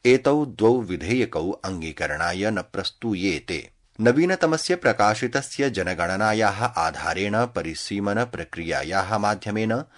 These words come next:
लोकसभायां विधानसभासु च महिलानां कृते तृतीयांशं यावत्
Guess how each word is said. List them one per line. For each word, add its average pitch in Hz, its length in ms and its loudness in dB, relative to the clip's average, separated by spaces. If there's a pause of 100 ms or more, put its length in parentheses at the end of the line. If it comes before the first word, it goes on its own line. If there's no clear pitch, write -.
(220)
लोकसभायां 135 840 2
विधानसभासु 120 1040 -2
च 90 260 -2 (300)
महिलानां 87 580 -2
कृते 95 520 -4 (260)
तृतीयांशं 127 920 2
यावत् 95 400 2